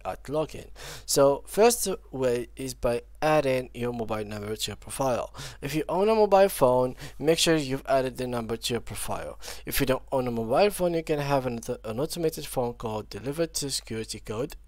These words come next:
to an alternative phone number on your profile,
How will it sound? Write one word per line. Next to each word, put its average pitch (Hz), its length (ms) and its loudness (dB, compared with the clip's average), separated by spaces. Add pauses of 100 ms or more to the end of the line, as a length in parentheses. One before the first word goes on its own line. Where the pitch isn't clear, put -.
(100)
to 170 220 -2 (100)
an 131 120 -2
alternative 165 720 0 (320)
phone 131 340 6
number 117 500 -4
on 107 120 -8
your 98 100 -10
profile, - 580 -6